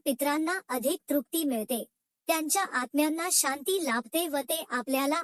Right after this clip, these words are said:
आशीर्वाद देतात, असे शास्त्र सांगते.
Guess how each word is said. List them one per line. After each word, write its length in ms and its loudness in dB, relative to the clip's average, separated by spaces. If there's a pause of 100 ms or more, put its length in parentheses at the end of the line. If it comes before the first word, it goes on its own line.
(100)
आशीर्वाद 560 2
देतात, 440 -2 (380)
असे 300 4
शास्त्र 480 2
सांगते. 500 0